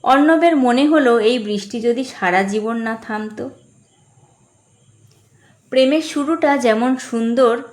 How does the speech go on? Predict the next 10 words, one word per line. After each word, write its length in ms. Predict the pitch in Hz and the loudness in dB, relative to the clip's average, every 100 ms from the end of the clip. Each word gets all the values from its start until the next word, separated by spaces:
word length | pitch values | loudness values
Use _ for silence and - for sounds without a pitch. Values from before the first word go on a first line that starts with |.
| _ _ _ _ _ | _ _ _ _ _
তেমন 340 | 220 220 262 262 | -2 0 -2 -2
কিছু 300 | 220 214 269 | -6 -6 -6
দ্বিধাও 520 | 196 180 175 196 196 | -6 -8 -4 -4 -4
থাকে। 400 | 190 175 - - - _ _ _ _ _ _ _ _ _ _ _ _ _ _ _ - | -8 -14 -16 -20 -20 _ _ _ _ _ _ _ _ _ _ _ _ _ _ _ -2
একদিন 400 | 254 277 370 370 | 0 2 0 2
অর্ণব 380 | 269 262 320 339 | 2 2 2 -2
শুনল, 600 | - 269 262 269 226 285 - - _ _ _ _ _ _ _ - | 0 4 6 4 2 -4 -12 -20 _ _ _ _ _ _ _ -6
ঋতুপর্ণার 640 | 226 214 240 233 240 285 | -4 -4 0 0 2 0
বাগদান 560 | 208 160 160 175 175 196 | -2 -2 -4 -4 -4 -2
হয়েছে। 480 | 185 - 170 - | -4 -8 -14 -16